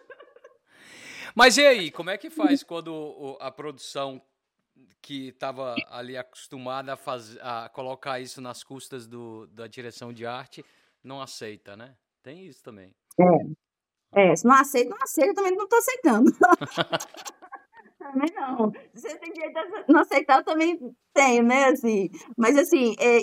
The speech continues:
Speaker 2: isso, por exemplo, é, é, eu não passei, é, na publicidade nenhuma questão, é,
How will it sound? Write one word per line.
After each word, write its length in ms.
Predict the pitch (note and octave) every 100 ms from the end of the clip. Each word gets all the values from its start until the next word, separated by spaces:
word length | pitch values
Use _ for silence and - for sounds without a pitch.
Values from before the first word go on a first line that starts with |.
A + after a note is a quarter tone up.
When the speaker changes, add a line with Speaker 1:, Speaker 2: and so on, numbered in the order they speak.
| B3+
Speaker 2:
isso, 420 | D#4 G#4+ G4+ D#4 _ _
por 200 | A3 -
exemplo, 300 | A#3+ A3+ A3+
é, 220 | G3 F#3+ F#3+
é, 280 | F#3+ F3 -
eu 160 | G3+ A#3
não 180 | C4
passei, 920 | C#4+ D4+ C4+ C#4+ - A3+ A#3 C4+ C#4 C#4
é, 560 | A#3+ A#3+ A3+ A3 G#3+ G#3
na 120 | A#3+
publicidade 960 | C#4+ A3 - E4+ A#3+ F#3+ F3+ A3+ D4+
nenhuma 280 | C4+ A#3+ B3
questão, 960 | C#4 B3+ - A#3 G#3+ A3 G3+ F#3+ E3+ E3+ _ _ _ _ -
é, 320 | F#3 F3+ E3